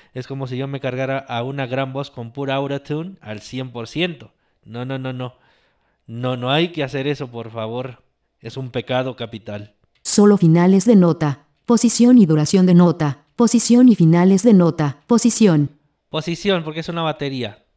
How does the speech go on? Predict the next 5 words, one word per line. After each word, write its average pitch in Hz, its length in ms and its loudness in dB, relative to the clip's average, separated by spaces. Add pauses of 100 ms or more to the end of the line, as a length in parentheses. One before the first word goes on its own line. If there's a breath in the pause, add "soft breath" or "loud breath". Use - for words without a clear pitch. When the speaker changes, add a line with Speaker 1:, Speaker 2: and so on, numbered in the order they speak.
(140)
Speaker 1:
¿sí? - 520 -14 (340)
Posición. 120 720 -10 (1400)
Speaker 2:
Cuantizar 240 560 6
intensidad 160 600 2
cincuenta. 160 720 2